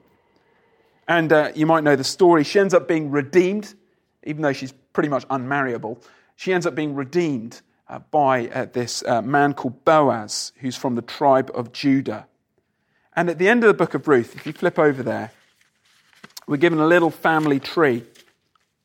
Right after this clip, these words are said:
Chapter four, and we follow down from the line of Perez all the way through, through Boaz, verse twenty-one, Boaz, the father of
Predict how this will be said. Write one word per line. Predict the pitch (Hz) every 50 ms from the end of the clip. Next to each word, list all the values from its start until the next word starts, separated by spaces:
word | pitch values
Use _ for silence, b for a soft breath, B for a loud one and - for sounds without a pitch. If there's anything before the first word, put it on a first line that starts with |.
| _ _ _ _ _ _ _ _ _ _ _ _ _ _ _ _ _ _ _ _ _ _ _ _ _ _ _ _ _ _ _ _ _ _ _ _ _ _ _ _ _ _ _ _ _ _ _ _ _ _ _ _ _ _ _ _ _ _ _ _ _ _ _ _ _ _ _ _ _ _ _ _ _ _ _ _ _ _ _ _ _ 254 233 -
Chapter | - - - - - 139
four, | - - - 151 147 147 147 143 143 - _ _ _ _ _ _ _ _ _ _ _ _ _ _ _ -
and | - 135
we | 139 135
follow | 135 - - 165 160 156 151 143 143
down | 143 - - - 147 135 131 131 127 123 127 135
from | - - 127 120
the | 120
line | 127 139 160 170 165
of | 147 131
Perez | - - - 131 123 120 120 120 117
all | 113 190 196 185
the | 175
way | 160 147 131 120
through, | 123 - - 127 123 123 123 127 123 b b b b b b b b
through | _ - - - 190 190 190 185
Boaz, | 151 - 147 135 131 131 131 127 131 131 131 -
verse | - 139 139 135
twenty-one, | - - - 135 135 135 135 135 135 131 127
Boaz, | 127 160 160 170 165 165 165 151 -
the | - 123
father | - - 135 123 120 113 120
of | 123